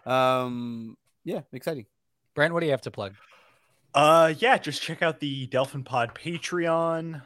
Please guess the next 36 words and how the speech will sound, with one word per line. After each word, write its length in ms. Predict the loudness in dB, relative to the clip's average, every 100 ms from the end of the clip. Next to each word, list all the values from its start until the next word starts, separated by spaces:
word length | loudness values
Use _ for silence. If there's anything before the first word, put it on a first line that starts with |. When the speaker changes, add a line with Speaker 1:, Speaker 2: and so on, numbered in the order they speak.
| _ -6
Speaker 3:
Uh, 720 | 0 2 4 2 0 -2 -4
got 160 | -4 -4
a 40 |
lot 180 | -2 -4
of 80 | -6
cool 640 | -12 -10 -8 -8 -8 -12
stuff 420 | -12 -4 -2 -2 -4
there. 220 | -2 -2
Screen 560 | -2 -8 -8 -6 -4 -6
Slush, 560 | -8 -4 -2 -2 -4
where 100 | -8
we're 80 | -8
talking 360 | -6 -6 -8 -14
new 100 | -12
movies, 420 | -8 -8 -10 -12
new 120 | -14 -14
shows. 760 | -6 -2 0 0 -2 -8 -12 -16 _ _ _ _ -8
Uh, 40 | -2
a 680 | 0 0 -2 -4 -6 -10 -12 _
lot 200 | 2 2
of 60 | 2
video 260 | 0 2
games. 380 | 2 2 0 0
I've 80 | -2
been, 200 | -2 -8 -6
I've 100 | -6
been 140 | -6 -8
gaming 540 | -4 -2 -2 -4 -8 -10 -6
a 100 | -4
lot. 480 | -2 -2 -2 -4 -10 -16 _
Been 140 | -16
talking 360 | -4 0 0 -2
about 280 | -4 -4 -4
gaming 400 | -8 -8 -10 -14 _ _ -10
a 60 |
lot. 380 | -6 -4 -6 -10